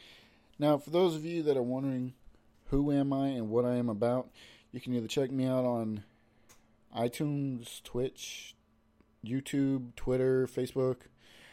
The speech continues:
I don't know. I don't care. You can go ahead. And all the links will be down in the descriptions below. I will make sure they're also on my channel description for those of you that are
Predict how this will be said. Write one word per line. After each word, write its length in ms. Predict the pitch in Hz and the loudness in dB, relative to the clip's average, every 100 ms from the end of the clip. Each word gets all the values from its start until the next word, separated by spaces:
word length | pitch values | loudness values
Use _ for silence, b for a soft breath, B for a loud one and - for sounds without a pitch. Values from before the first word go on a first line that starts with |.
| B | B
I 80 | 123 | 2
don't 140 | 127 | 4
know. 140 | 123 117 | 4 2
I 60 | |
don't 140 | 120 113 | 0 -2
care. 160 | 117 | -2
You 160 | 113 110 | 0 -2
can 140 | 117 | -4
go 140 | 110 107 | -2 0
ahead. 200 | 107 107 | 0 -2
And 100 | 101 | -2
all 120 | 113 | -2
the 80 | 113 | -2
links 240 | 117 117 107 | -2 -2 -4
will 80 | |
be 60 | 113 | -6
down 240 | 110 113 | -4 -2
in 80 | 107 | -4
the 80 | 104 | -6
descriptions 500 | 95 - 117 120 104 | -10 -6 -4 -4 -8
below. 480 | - 104 120 127 123 - - b b b b b b | -4 2 4 4 2 -10 -20 b b b b b b
I 20 | 110 | -4
will 120 | 104 | -2
make 180 | 110 104 | -2 -4
sure 240 | 117 110 | -2 0
they're 240 | 104 101 | 2 0
also 340 | 101 110 - 117 | -2 -2 -4 -4
on 100 | 110 | -2
my 80 | 107 | -4
channel 360 | - 120 117 | -4 -2 -2
description 540 | 107 104 - 117 120 117 | -4 -6 -4 -4 -2 -6
for 100 | 117 | 2
those 240 | 117 113 | 4 4
of 80 | 113 | 2
you 160 | 113 110 | -2 0
that 180 | 110 107 | 2 2
are 340 | 104 104 101 | 2 0 -2